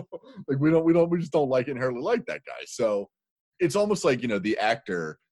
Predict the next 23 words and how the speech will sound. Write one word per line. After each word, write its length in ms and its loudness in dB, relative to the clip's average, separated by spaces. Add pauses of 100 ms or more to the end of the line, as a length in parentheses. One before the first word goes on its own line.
(100)
taking 320 0
part 200 2
of 60 -4
himself 440 0
and 120 -8
putting 240 -2
it 100 -8
into 260 -10
his 160 -8
roles, 440 -6 (180)
which 180 0
is 120 -2
weird 280 -2
because 320 -2
it's 140 -4
also 280 0
what 180 -4 (120)
Nicholson 560 -6
does, 440 -20 (540)
but 300 4
then 300 0
he 320 -4
amplifies 920 -2